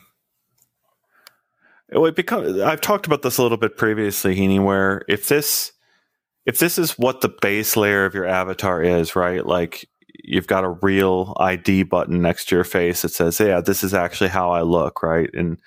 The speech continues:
uh, you could have authentication systems that could provide that level of, like, "This is actually how I look."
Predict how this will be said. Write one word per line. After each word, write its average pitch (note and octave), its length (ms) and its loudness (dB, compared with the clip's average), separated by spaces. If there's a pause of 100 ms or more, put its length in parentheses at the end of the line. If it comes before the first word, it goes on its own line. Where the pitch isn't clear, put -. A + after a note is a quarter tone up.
(340)
uh, F#2 280 2
you G#2 140 2
could G#2 120 -2
have G2 320 0
authentication F#2 720 -2
systems F2 500 -2
that D#2+ 160 0 (200)
could G2 200 0
provide F2 340 0
that B1+ 140 -4
level E2 320 2
of, D#2+ 100 -4
like, D#2+ 420 0 (500)
"This - 140 0
is G2+ 100 -2
actually F2+ 320 0
how F2 180 -2
I E2+ 40 -2
look." F#2+ 360 0